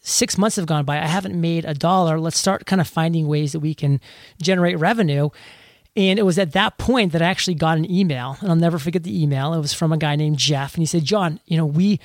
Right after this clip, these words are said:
have this company called The Midroll. We, we, you know, we rep a couple of the biggest comedy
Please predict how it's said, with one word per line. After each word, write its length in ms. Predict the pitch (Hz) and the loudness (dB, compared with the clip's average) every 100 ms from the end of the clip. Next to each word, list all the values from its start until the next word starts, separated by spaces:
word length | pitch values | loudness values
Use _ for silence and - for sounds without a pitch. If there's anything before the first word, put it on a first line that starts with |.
| - - | -10 -4
have 160 | 220 | 0
this 120 | 202 - | 2 0
company 400 | - 196 196 190 | 0 0 0 0
called 380 | 160 160 151 - | 2 2 0 -4
The 180 | 143 156 | -2 2
Midroll. 720 | 156 156 160 143 123 147 175 - - - | 2 2 2 0 0 -2 -4 -8 -14 -2
We, 200 | 170 160 - | 0 0 0
we, 140 | 180 175 185 196 | 2 2 2 0
you 80 | |
know, 80 | 170 | 2
we 140 | 151 156 | 2 2
rep 360 | 143 170 - - | 2 0 0 -6
a 80 | 160 | -6
couple 400 | - 180 180 165 | -2 0 2 2
of 60 | |
the 100 | 151 | 0
biggest 520 | 139 160 156 156 - - _ - | -2 -2 0 -2 -4 -8 _ -14
comedy 600 | - 208 277 175 143 143 | -2 0 2 2 0 -4